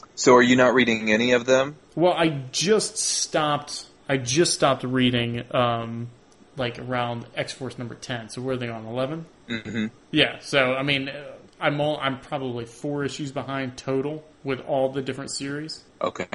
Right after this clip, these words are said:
Speaker 1: Well, I, you probably aren't mi-, you really probably aren't missing too much. There's a couple things that have happened in some of the issues, but otherwise it's, it's nothing major. That's the thing, like, when Hickman gets off the book, you know, he, he wanted to start all these books going strong with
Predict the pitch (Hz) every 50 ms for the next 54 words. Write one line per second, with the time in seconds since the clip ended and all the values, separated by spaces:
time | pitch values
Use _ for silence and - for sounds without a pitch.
0 | - - - _ _ - - 156 170 156 - - - - - - - - _ _
1 | - - 131 123 - - 127 127 131 131 135 135 131 131 127 123 135 135 135 -
2 | 127 127 127 135 165 170 147 120 117 - 123 120 113 110 104 98 95 98 101 101
3 | - - 90 87 - 101 92 90 90 - - - 123 113 113 - - 104 98 -
4 | 107 101 - - 104 101 101 107 107 104 98 95 - - 110 104 - - 110 107
5 | 107 104 98 101 - 104 107 110 104 101 110 107 - - 110 110 107 107 _ -
6 | 92 82 - - _ _ _ - 113 110 110 101 95 98 101 101 98 95 98 95
7 | 82 _ - - - - - - - _ _ _ - - - - - 104 98 -
8 | - 92 90 92 95 98 98 - 92 92 95 - _ _ _ - 139 143 139 160
9 | 139 - 143 143 139 120 110 104 113 113 110 104 117 113 - - 113 107 107 107
10 | 104 - 107 98 98 - - - - 117 107 98 - - - - _ _ _ -
11 | 110 104 101 98 101 113 110 - - 117 117 110 104 104 107 110 110 113 110 104
12 | 98 - - - - - - - 101 104 104 98 98 95 90 - - - 98 92
13 | - - - - - _ _ _ - 143 147 139 135 127 - - - 131 123 123
14 | 123 120 120 113